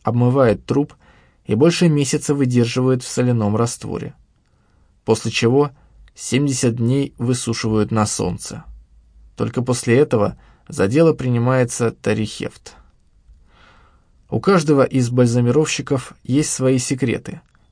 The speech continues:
передаваемые от отца к сыну, но в основу большинства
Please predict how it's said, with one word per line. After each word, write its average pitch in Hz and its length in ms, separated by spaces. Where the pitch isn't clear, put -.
передаваемые 113 840
от - 180
отца 104 320
к - 80
сыну, 135 460
но 117 160
в 107 60
основу 110 360
большинства 110 800